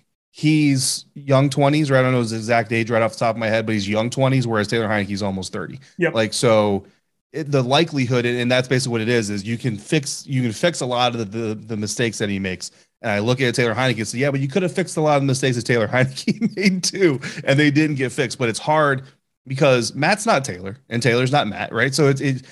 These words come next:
Speaker 1: it, again, it's recency bias. You don't want to transfer,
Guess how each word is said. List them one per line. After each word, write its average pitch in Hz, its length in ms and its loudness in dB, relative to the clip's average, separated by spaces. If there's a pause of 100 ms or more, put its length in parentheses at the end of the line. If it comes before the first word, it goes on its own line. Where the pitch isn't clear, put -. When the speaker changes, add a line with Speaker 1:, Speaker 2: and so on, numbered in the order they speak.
(160)
Speaker 1:
it, 127 260 -2
again, 123 280 2
it's 101 140 -6
recency 120 380 0
bias. 95 320 0
You 110 80 -4
don't 123 240 2
want 131 220 2
to 120 80 -2
transfer, 110 1080 -2